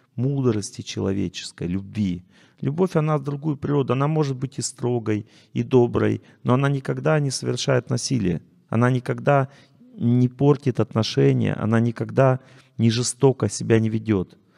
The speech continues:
Слюна от неё никогда не брызжет, понимаете? И вот так вот. Дети же всё чувствуют, они понимают, кто ты есть. От них невозможно этого скрыть. Если ты пытаешься им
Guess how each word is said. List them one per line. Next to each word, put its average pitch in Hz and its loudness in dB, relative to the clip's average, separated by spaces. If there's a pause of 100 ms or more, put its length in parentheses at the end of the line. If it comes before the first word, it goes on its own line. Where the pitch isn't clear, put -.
(800)
Слюна 147 2
от 156 -2
неё 131 2
никогда 123 0
не 135 2
брызжет, 107 0
понимаете? 113 -2 (800)
И 113 2 (260)
вот - -12
так 135 0
вот. - -10 (1080)
Дети 190 -2
же 180 0
всё - -4
чувствуют, 127 -2
они 131 0
понимают, 147 0
кто - -4
ты 123 -4
есть. 110 -4 (260)
От - -2
них 151 -2
невозможно 147 0
этого 117 -2
скрыть. 117 -6 (340)
Если 135 -4
ты 139 -4
пытаешься 147 2
им 139 0